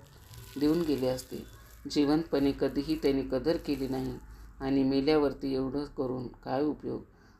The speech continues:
आज मेल्यावरती ते कावळ्याला बोलावून त्याला जेवणाला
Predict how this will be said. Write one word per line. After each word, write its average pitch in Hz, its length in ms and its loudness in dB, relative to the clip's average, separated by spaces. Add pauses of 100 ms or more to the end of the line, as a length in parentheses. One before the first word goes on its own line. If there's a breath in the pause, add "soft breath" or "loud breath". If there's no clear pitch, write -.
आज 143 280 0
मेल्यावरती 139 560 2
ते 135 160 -4
कावळ्याला 131 520 0
बोलावून 131 400 0
त्याला 139 340 -2
जेवणाला 135 580 -2